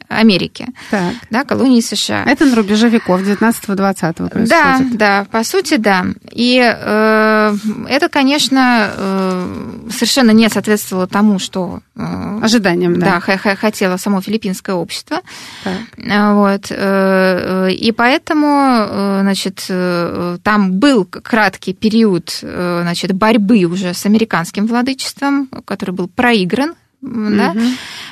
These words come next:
Speaker 1: э, им было не тягаться. Э, и, э, вот следующий период, ну, практически сто лет, э, это, значит, э, период, когда, э, на Филиппинах, э,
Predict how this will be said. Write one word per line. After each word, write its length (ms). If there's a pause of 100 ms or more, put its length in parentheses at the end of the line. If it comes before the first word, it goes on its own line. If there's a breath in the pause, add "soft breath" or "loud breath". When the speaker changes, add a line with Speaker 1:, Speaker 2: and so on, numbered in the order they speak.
Speaker 1:
э, 260
им 160
было 160
не 180
тягаться. 560
Э, 600
и, 500
э, 280
вот 280
следующий 840
период, 720
ну, 160
практически 600
сто 240
лет, 420 (160)
э, 300
это, 640
значит, 420
э, 420
период, 360
когда, 420 (720 loud breath)
э, 720
на 180
Филиппинах, 760 (100)
э, 100